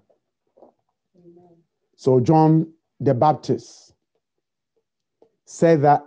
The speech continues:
Speaker 2: "I did not know him. Even though I am the one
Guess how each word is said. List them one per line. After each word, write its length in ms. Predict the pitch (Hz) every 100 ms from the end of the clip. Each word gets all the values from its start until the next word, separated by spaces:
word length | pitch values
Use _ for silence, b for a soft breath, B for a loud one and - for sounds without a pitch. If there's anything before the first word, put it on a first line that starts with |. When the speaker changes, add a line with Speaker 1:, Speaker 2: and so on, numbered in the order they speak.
| _
Speaker 2:
"I 140 | 185 190
did 240 | 160 208
not 300 | 202 262 226
know 440 | 180 170 180 185
him. 440 | 139 - 139 101 - _ _ _ _ _ _ _ _ _ _ _ _ _ _ _ _ _ _ _ _ _ _ _ _ _ _ _ _ _ _ _ _ -
Even 400 | 277 277 311 269
though 420 | 277 277 262 - -
I 120 | 247
am 520 | 247 233 233 - - _ _ _ _ _ -
the 280 | 165 240
one 520 | 220 240 285 285 311